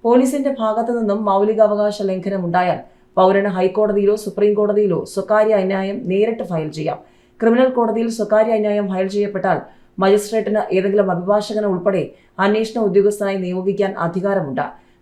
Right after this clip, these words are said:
കോടതിയിൽ അപേക്ഷിച്ച് സെർച്ച് വാറന്റ് കൂടി പുറപ്പെടുവിച്ചാൽ കോടതി നിയോഗിക്കുന്ന അന്വേഷണ ഉദ്യോഗസ്ഥന് പോലീസ് സ്റ്റേഷനിൽ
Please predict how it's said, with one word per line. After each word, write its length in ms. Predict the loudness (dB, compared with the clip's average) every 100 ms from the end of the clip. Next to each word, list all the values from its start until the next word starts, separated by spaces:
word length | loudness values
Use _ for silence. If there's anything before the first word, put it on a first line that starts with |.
| 2
കോടതിയിൽ 420 | 2 2 0 2
അപേക്ഷിച്ച് 500 | 4 2 -2 -4 -4 0
സെർച്ച് 300 | 0 0 0
വാറന്റ് 340 | 0 0 0
കൂടി 180 | 2 4
പുറപ്പെടുവിച്ചാൽ 640 | 2 -2 -2 -2 0 -2 -2 -8 _ _
കോടതി 340 | 2 4 4 2
നിയോഗിക്കുന്ന 500 | 2 2 2 0 0
അന്വേഷണ 300 | 0 -2 -2 -2
ഉദ്യോഗസ്ഥന് 580 | 2 2 2 0 -4 -6 -10 _ 0
പോലീസ് 260 | 4 4 2
സ്റ്റേഷനിൽ 400 | -4 -2 -4